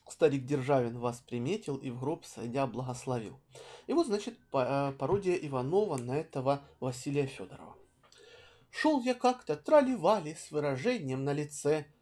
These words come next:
и подумал, не пора ли сдать экзамен за лицей. Как-никак я дока в лирах, правда конкурс, будь здоров, много этих в вицмундирах,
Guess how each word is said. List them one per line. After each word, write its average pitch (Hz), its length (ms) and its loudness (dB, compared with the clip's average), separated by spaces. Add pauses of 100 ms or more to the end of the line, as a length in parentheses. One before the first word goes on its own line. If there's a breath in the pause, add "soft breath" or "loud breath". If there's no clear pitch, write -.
и 160 100 -6
подумал, 139 720 0
не 226 160 -2
пора 208 340 4
ли 143 240 -4
сдать 139 340 -2
экзамен 139 580 -2
за 147 180 0
лицей. 131 580 -2 (180 soft breath)
Как-никак 147 720 -2
я 147 160 0
дока 165 440 4
в 123 60 -6
лирах, 147 540 -4
правда 247 320 6
конкурс, 247 560 -2
будь 277 240 -4
здоров, 208 460 6 (200 loud breath)
много 320 320 8
этих 143 460 4
в 214 80 6
вицмундирах, 202 920 2